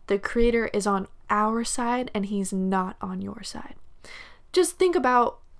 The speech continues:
how you would feel. Like, what would you feel like, "Oh my goodness, the Creator of the universe is against me for being in this position, for not being born with the Jews? Oh my goodness, like, I'm gonna die because I'm just here?"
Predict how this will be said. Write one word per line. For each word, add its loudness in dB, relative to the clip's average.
how 4
you 6
would 4
feel. 2
Like, 6
what 4
would 4
you 6
feel 4
like, 6
"Oh 4
my 4
goodness, 0
the 6
Creator 6
of 2
the 4
universe 2
is 8
against 6
me 10
for 6
being 4
in 2
this 2
position, 4
for 8
not 8
being 6
born 6
with 2
the 4
Jews? 4
Oh 8
my 6
goodness, 4
like, 6
I'm 8
gonna 4
die 6
because 0
I'm 2
just 0
here?" 4